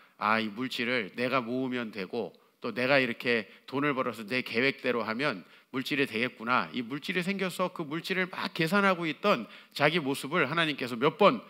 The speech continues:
보여주셨대요. 그래도 하나님께, 에, 그런 마음에 순종을 하지 않고 있다가 이제 팔월 말에 전면 금지. 에, 정말 이제 아무도 학원에 <laughs> 오지 않는,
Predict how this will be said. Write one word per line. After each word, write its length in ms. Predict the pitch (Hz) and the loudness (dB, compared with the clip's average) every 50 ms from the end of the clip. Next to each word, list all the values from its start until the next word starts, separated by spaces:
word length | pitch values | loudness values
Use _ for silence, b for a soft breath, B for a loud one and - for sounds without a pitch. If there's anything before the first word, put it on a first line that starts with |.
| B B B B | B B B B
보여주셨대요. 680 | - 170 190 190 170 135 139 120 - - 104 95 98 | 6 6 6 6 6 4 2 0 0 -2 -6 -6 4
그래도 340 | - 185 202 247 233 208 226 | 10 12 12 12 12 12 10
하나님께, 720 | 208 214 233 233 220 208 180 - - 180 170 156 139 131 - | 10 10 10 10 8 6 4 4 6 8 8 8 8 6 4
에, 180 | - 135 131 123 | 2 2 2 2
그런 260 | - 151 151 151 135 | 4 2 2 4 6
마음에 320 | 120 117 123 123 127 123 | 6 6 6 4 2 -2
순종을 440 | 120 - 185 190 170 170 147 135 123 | -6 -6 -6 -6 -4 -2 -2 -2 -2
하지 180 | 143 151 - 143 | -2 0 2 2
않고 260 | 110 101 - - 107 | 2 2 0 -6 -8
있다가 500 | 104 - - 101 101 127 131 101 87 - b b b b b b | -8 -6 -6 -6 -2 -2 -2 -2 -2 -6 b b b b b b
이제 200 | 123 123 131 151 | -4 -2 0 0
팔월 380 | - - - 226 220 214 208 185 | 0 2 4 4 6 6 6 6
말에 420 | 143 120 104 107 120 113 90 - - - _ _ | 4 2 2 2 2 0 0 -2 -8 -20 _ _
전면 500 | - - 151 165 185 208 233 233 220 185 | -2 0 2 4 8 10 10 10 10 8
금지. 360 | - 139 127 120 - 107 101 - - _ _ _ _ _ _ _ _ _ _ _ _ - - | 6 2 0 0 -2 -6 -8 -10 -14 _ _ _ _ _ _ _ _ _ _ _ _ -12 -8
에, 300 | 104 98 95 90 85 85 - _ _ | -6 -4 -4 -6 -6 -10 -14 _ _
정말 240 | - 156 180 190 185 | -2 2 4 6 6
이제 140 | 175 160 - | 4 4 4
아무도 500 | - 120 180 233 254 269 226 269 285 269 | 8 10 10 10 10 8 8 8 10 10
학원에 340 | 196 202 190 185 180 170 160 | 10 8 6 4 4 4 2
<laughs> 440 | - - 117 - - - - - - | 0 -2 -6 -12 -14 -20 -20 -10 -2
오지 200 | 131 139 143 143 | 0 2 4 6
않는, 320 | 135 117 113 113 110 98 | 4 4 4 0 -4 -6